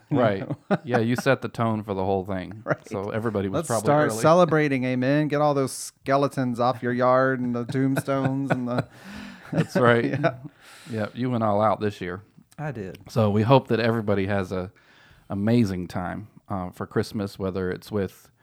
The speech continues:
Speaker 2: your family, your chosen family,
Speaker 1: That's right.
Speaker 2: um, however you celebrate. Um,
Speaker 1: I'm gonna
Speaker 2: just,
Speaker 1: do both
Speaker 2: uh,
Speaker 1: this year.
Speaker 2: Yeah, you are. That's
Speaker 1: Yeah.
Speaker 2: usually what we do. So looking forward to that. I'm about to head out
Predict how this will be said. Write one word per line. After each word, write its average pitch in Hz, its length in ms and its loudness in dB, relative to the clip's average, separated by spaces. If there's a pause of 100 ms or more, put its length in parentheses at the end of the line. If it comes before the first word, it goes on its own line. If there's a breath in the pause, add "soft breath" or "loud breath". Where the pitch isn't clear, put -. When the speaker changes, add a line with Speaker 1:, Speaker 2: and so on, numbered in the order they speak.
(420 soft breath)
Speaker 2:
your 113 120 -4
family, 165 640 2
your 135 140 2
chosen 147 480 -2
family, 151 640 0
Speaker 1:
That's 147 260 0
right. - 60 -10
Speaker 2:
um, 98 540 -4
however 117 460 0
you 101 240 -4
celebrate. 95 720 -4 (140)
Um, 98 420 -8 (340 soft breath)
Speaker 1:
I'm 175 100 2
gonna 147 120 4
Speaker 2:
just, 123 80 0
Speaker 1:
do 165 80 4
both 202 220 0
Speaker 2:
uh, - 40 -12
Speaker 1:
this - 200 -6
year. 107 220 -8 (280)
Speaker 2:
Yeah, 175 160 -4
you 123 180 -6
are. 120 320 -6
That's 269 180 -6
Speaker 1:
Yeah. 139 260 -2
Speaker 2:
usually 120 220 -4
what 107 180 -6
we 104 80 -8
do. 98 280 -4
So 110 160 -10
looking 117 240 -8
forward 110 240 0
to 101 80 0
that. 110 280 2
I'm 120 320 -2
about 104 220 0
to 98 60 -10
head 110 180 -2
out 107 300 -2